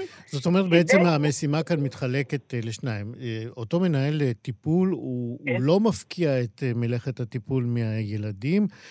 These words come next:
Speaker 1: אלא הוא סוג של מעגל תמיכה ו-, אה, עזרה להם בהמשך
Speaker 2: זה תל-,
Speaker 1: הטיפול.
Speaker 2: אז אני אדייק. קודם כל,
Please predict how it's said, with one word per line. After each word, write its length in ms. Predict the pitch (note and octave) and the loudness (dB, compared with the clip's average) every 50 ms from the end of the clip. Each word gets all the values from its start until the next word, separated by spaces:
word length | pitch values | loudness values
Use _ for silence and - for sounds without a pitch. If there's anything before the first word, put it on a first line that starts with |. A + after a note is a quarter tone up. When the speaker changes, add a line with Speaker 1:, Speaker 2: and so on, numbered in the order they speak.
| - - - | -16 -10 -4
Speaker 1:
אלא 220 | B2 C#3+ E3 F3+ | -2 0 0 0
הוא 380 | F#3 F#3+ E3+ D#3 D3+ D3+ D3+ D3 | 0 0 0 0 0 2 0 0
סוג 260 | - - F3 E3+ D3 | -2 -2 -4 -4 -4
של 140 | - - E3+ | -4 -4 -4
מעגל 440 | D3+ C#3 C3+ B2+ A#2+ A2+ C3+ C3+ C3+ | -2 0 -2 -2 -2 -2 -2 -2 -4
תמיכה 600 | - - C#3+ C3 A#2 G#2 - - D#3 C#3+ C#3 C#3 B2 | -4 -4 -4 -4 -4 -4 -6 -4 -2 -2 -2 -2 -2
ו-, 120 | A#2+ B2 A#2+ A#2 A#2 A#2 A2+ A#2 B2 - - | -2 -2 -2 -2 -2 -4 -4 -6 -8 -8 -8
אה, 220 | B2 A2+ A2+ A#2 B2 - | -6 -6 -6 -6 -6 -6
עזרה 380 | A#2+ A#2 A2 G#2+ A2 A#2+ B2+ B2+ | -6 -6 -6 -4 -4 -4 -2 -2
להם 440 | B2 A#2+ G#2+ F2 G2 B2 C3 A#2 G#2 G2 F#2+ - _ _ _ | -2 -4 -4 -4 -2 0 0 0 0 -2 -6 -10 _ _ _
בהמשך 480 | - C3 A#2+ A#2 A2+ G#2+ G#2 - - - | -14 -10 -6 -4 -4 -4 -4 -4 -2 0
Speaker 2:
זה 160 | G3+ G3 A#3 | 2 2 2
תל-, 120 | - - B3 | 2 2 2
Speaker 1:
הטיפול. 300 | A#3 B2 A#2 A2+ G2+ F#2+ - - - - - | 2 0 -2 -6 -6 -6 -10 -14 -6 0 2
Speaker 2:
אז 120 | A3 G#3+ G#3+ A3+ A3+ | 2 2 2 0 2
אני 140 | A3+ A3+ | 2 4
אדייק. 520 | G#3+ E3+ A3 G#3 G3+ G3 F3 D#3+ - - - - - - | 4 4 4 4 4 4 4 4 2 -2 -12 -18 -6 0
קודם 300 | - C4+ C#4 D#4+ E4 C#4+ | 2 4 4 4 4 4
כל, 220 | - C#4+ C#4+ C#4+ | 4 4 4 6